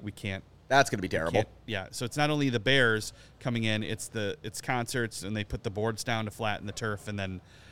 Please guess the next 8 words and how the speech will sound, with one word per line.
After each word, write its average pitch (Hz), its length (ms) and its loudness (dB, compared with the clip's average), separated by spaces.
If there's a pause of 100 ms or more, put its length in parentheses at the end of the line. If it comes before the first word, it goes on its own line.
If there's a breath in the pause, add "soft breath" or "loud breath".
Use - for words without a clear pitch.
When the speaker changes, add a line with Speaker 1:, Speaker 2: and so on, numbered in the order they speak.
(260 soft breath)
Speaker 1:
um, 92 460 2 (1120)
you 139 140 0
know, 135 140 2 (100)
I 147 160 8
was 175 160 6
at 143 320 6 (100)
the 117 580 -2 (640)
Nashville 123 880 0